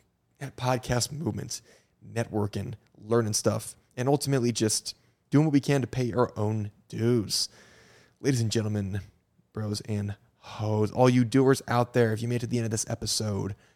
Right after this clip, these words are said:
I just want you to know that I appreciate you, and to also hit that subscribe button if you are new here, and also consider paying your own dues for exclusive access to that visual podcast,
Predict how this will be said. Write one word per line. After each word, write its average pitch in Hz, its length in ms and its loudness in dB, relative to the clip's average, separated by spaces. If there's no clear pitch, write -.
I 123 60 -4
just 120 140 -2
want 117 160 0
you 110 60 -4
to 110 60 -4
know 110 60 -2
that 107 140 0
I 101 60 0
appreciate 107 840 -4
you, 104 220 -2
and 113 140 -4
to 110 40 0
also 113 280 0
hit 120 160 -4
that 113 160 -4
subscribe - 680 -4
button 101 220 -4
if - 80 -10
you 120 140 4
are 110 160 6
new 107 480 0
here, 110 460 0
and 123 120 -4
also 120 220 0
consider 117 340 -4
paying 117 300 -4
your 113 180 -4
own 113 200 -2
dues 104 340 -2
for - 180 -4
exclusive 110 380 -4
access 110 340 -4
to 117 60 -4
that 107 180 -6
visual 120 400 2
podcast, 120 720 -4